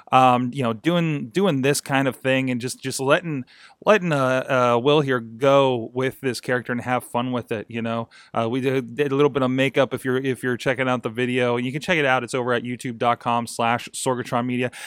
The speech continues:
I actually got a new playlist they have going over there with these projects, since we have a couple of them in the can now. Um, so, uh, go look at the Sorgatron Media Creative playlist over there, and, uh, and I think you'll kinda dig that. And of course, the two Yik Yak videos that we've had up,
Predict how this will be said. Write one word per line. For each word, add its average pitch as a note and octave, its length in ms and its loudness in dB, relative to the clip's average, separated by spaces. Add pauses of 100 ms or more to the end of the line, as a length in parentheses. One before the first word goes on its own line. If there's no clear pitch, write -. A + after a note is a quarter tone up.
(120)
I D#3+ 80 8
actually G3+ 160 4
got G#3+ 120 4
a - 20 2
new E3+ 160 -4
playlist D3 340 2
they C#3 140 -2
have B2+ 200 -2
going B2+ 260 2
over B2 160 0
there A#2+ 140 0
with C3+ 220 -2
these C3 180 -6
projects, A#2 520 0
since A#2+ 160 -10
we C3 60 -4
have A#2 120 -4
a - 40 -20
couple B2+ 300 -4
of A#2 80 -6
them A#2+ 40 -4
in A#2 80 -4
the A#2 80 -6
can B2+ 280 -4
now. A#2+ 300 -4 (440)
Um, A#2+ 440 4
so, B2 320 2
uh, A#2+ 220 4
go C#3+ 160 0
look D#3+ 160 -2
at C3 80 -14
the A2 40 -12
Sorgatron C#3 440 0
Media B2+ 220 -2
Creative A#2 580 -2 (240)
playlist G#2 500 -4 (180)
over G#2 200 -2
there, G2+ 160 -6
and, G#2 240 -6
uh, G2+ 200 -4
and A2 120 -6
I G#2+ 100 -6
think A#2 160 -10
you'll A2+ 80 -14
kinda G#2+ 220 -8
dig G#2+ 220 -8
that. A2 180 -4
And B2+ 180 -4
of C#3+ 80 -6
course, G3 180 -2
the D#3+ 120 0
two F#3+ 220 -6
Yik C#3+ 240 -4
Yak B2+ 180 0
videos B2 360 -2
that B2+ 80 -4
we've B2 180 -2
had A#2+ 260 0
up, A#2 240 -2